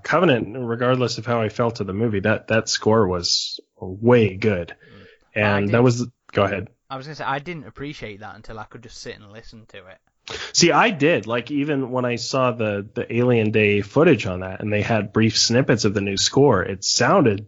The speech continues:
Speaker 1: so good. And I, I couldn't wait to hear more of it. With this score, it was just like, it, nothing really stood out as memorable other than the callbacks,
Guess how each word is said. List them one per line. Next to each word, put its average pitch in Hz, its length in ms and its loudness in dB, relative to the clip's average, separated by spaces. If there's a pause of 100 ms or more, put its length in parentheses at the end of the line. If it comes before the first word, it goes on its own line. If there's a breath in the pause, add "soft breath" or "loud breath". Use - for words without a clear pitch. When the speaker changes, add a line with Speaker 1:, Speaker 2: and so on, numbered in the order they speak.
(140)
Speaker 1:
so 147 380 2
good. 113 420 2 (520 soft breath)
And 120 100 -2
I, 117 220 0
I 113 40 -2
couldn't 135 300 0
wait 135 220 2
to 123 80 -4
hear 120 200 -2
more 135 260 2
of 107 100 -2
it. 95 160 -6
With 110 240 -2
this - 420 -2
score, 160 460 2
it 151 100 0
was 139 140 0
just - 340 -2
like, 110 380 -2
it, - 260 -10
nothing 139 300 2
really 160 200 4
stood 139 280 2
out 135 180 4
as 110 140 0
memorable 123 500 4
other 117 240 2
than 113 160 0
the 104 80 -2
callbacks, 123 720 0